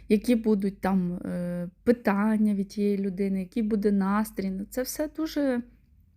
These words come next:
насправді важливо, тому що воно потім все впливає на подальший ваш настрій. Якщо ви попрацюєте там з одною клієнткою, яка буде вам виносити мозок протягом тої години, а вам ще після того треба працювати з двома-трьома клієнтами,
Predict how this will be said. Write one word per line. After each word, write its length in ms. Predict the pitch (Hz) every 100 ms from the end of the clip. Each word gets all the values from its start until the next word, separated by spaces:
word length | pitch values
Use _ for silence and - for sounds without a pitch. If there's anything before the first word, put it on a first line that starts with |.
| _ _ - -
насправді 500 | 226 214 214 220 220
важливо, 560 | 233 220 277 277 226 202 - - - - -
тому 260 | 214 208 226
що 680 | 226 - 214 214 202 196 196
воно 240 | 202 214
потім 640 | 220 220 - 214 202 202 196
все 280 | 196 247 240
впливає 600 | 240 220 208 208 233 220
на 180 | 214 208
подальший 560 | - 202 226 226 220
ваш 320 | 208 214 208
настрій. 380 | 240 262 254 -
Якщо 240 | 180 - 196
ви 100 | 196
попрацюєте 640 | 196 - 196 208 208 196
там 220 | 208 196
з 40 |
одною 400 | 196 185 202 214
клієнткою, 640 | 196 202 202 208 208 202 196 - - - -
яка 220 | - 202 226
буде 260 | 208 208
вам 240 | 202 214 202
виносити 540 | 202 196 - 214 214
мозок 460 | 202 190 196 202 -
протягом 460 | 208 202 202 190
тої 380 | 185 214 208 202
години, 520 | 196 196 175 175 180 196
а 40 |
вам 180 | 202 214
ще 100 | 220
після 280 | 196 196 196
того 280 | 202 202
треба 240 | 196 208 202
працювати 640 | 196 196 - 196 196 202
з 40 | 185
двома-трьома 840 | 185 196 196 202 202 196 185 190
клієнтами, 640 | 254 269 285 214 190 185